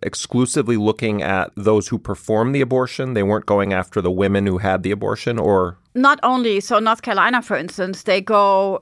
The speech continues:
Speaker 2: after the people who perform the abortions, but they also go often after the male partners. And sometimes they go after a person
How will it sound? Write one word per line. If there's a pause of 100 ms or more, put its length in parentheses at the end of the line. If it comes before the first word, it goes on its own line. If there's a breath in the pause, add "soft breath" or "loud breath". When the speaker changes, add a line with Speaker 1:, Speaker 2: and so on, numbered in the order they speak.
(160)
Speaker 2:
after
the
people
who
perform
the
abortions,
but
they
also
go
often (180)
after
the
male
partners. (800 soft breath)
And
sometimes
they
go
after
a
person